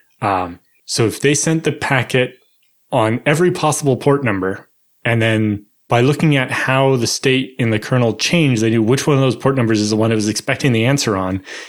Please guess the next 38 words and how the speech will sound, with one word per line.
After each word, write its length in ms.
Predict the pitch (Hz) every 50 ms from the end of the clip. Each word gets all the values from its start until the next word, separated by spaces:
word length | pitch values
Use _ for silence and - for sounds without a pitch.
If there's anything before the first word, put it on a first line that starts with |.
| - _ -
It 60 | 120
could 160 | - - 110
then 180 | 110 131 131 127
send 380 | 120 - - 123 120 117 117 107
the 200 | 113 110 110 107
D 180 | 101 127 135 131
N 80 | 120
S 180 | 120 117 - -
reply 560 | 135 113 - - 120 110 104 104 98 101 98 - - - - _
saying 520 | - - - - 123 117 117 113 113 113 104
that, 260 | - 117 107 113 143
you 100 | 143 113
know, 100 | 107 101
Bank 280 | - - 147 170 156
of 60 | 170 151
America 380 | 131 131 151 180 180 180 -
is 100 | 135 -
actually 260 | 143 143 135 - -
over 220 | 147 147 143 143 143
here 440 | 139 - - 208 247 226 175 117 104
in 560 | 117 - 127 120 120 117 113 113 117 123 - _ _
dark 240 | - 160 180 180 -
web 180 | 147 117 104 110
land. 340 | 110 101 90 90 104 123 - - - - - - - - _ _ -
Then 500 | 117 117 117 110 110 110 107 101 101 - _ _ _ _ _ _
that 200 | - 117 110 107
resolver 440 | 110 110 107 123 143 160 147 131 120
would 160 | 113 117 110
remember 380 | 113 120 120 139 196 226 175 131
that 200 | 110 107 113 123
and 200 | 143 123 113 110
tell 280 | 107 120 120 123 - -
everybody 420 | - 113 117 123 123 123 127 127 123
who 140 | 110 127
asked 300 | 156 175 160 131 113 -
for 100 | - 127
the 100 | 120 113
next, 420 | 110 113 113 113 - - - -